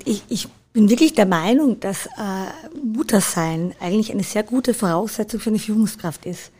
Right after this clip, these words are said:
Dieses Generalistentum, dieses Managen, diesen Blick über alles, das Organisieren. Also ich glaube, dass, dass die Mutterrolle sicherlich, ähm,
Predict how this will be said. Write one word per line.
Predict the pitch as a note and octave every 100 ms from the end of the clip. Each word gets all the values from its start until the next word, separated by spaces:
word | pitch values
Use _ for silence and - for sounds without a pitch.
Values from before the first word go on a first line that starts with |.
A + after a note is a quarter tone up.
| _ _ _ _ _ F#3+
Dieses | G3+ -
Generalistentum, | G#3+ G3 G3 G3+ A#3+ - C4+ A#3+ - A#3 A3+
dieses | G3+ F3+ F3
Managen, | G3+ G3+ F#3+ - F#3+
diesen | F3+ F#3+
Blick | F#3 G#3 G3+
über | F#3+ G3+
alles, | F#3 F#3 F#3 -
das | G3+ -
Organisieren. | F#3 F#3+ F#3 - A3 G3+ F#3+ F#3+ F#3 - - - -
Also | F#3 G3
ich | F3+
glaube, | - F#3+ A3
dass, | A3 G3+ -
dass | G#3 -
die | G3
Mutterrolle | G#3 A#3+ A3 G#3 G3
sicherlich, | - A#3 - A3 G#3+ G#3 -
ähm, | G#3 F#3+ G3